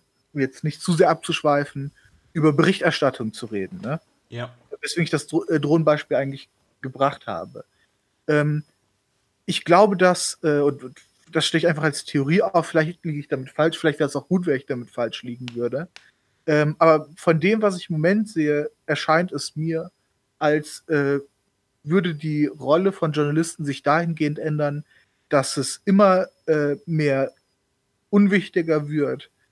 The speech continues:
Speaker 1: ähm, dass Journalisten einem was, äh, präsentieren, sondern es geht immer mehr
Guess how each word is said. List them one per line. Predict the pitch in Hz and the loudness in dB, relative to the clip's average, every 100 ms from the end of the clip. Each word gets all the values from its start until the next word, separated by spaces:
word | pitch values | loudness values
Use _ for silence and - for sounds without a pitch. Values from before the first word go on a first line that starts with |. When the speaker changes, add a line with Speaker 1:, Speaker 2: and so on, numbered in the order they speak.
| _ _ _ | _ _ _
Speaker 1:
ähm, | 147 139 135 135 - | -4 -4 -4 -6 -4
dass | 139 - | -4 -2
Journalisten | - 156 156 151 151 _ 147 135 - | -2 0 0 -2 -6 _ -10 -10 -10
einem | - 139 135 127 | -2 -2 -2 -6
was, | 123 120 - - | -6 -8 -12 -14
äh, | 135 | -12
präsentieren, | - 143 135 127 - 196 196 196 - _ _ _ _ | -4 -2 0 -2 2 2 2 0 -6 _ _ _ _
sondern | 170 147 | -2 0
es | 135 - | -2 0
geht | 156 | -2
immer | - 180 165 | 2 2 2
mehr | 151 139 139 135 | 2 2 2 -2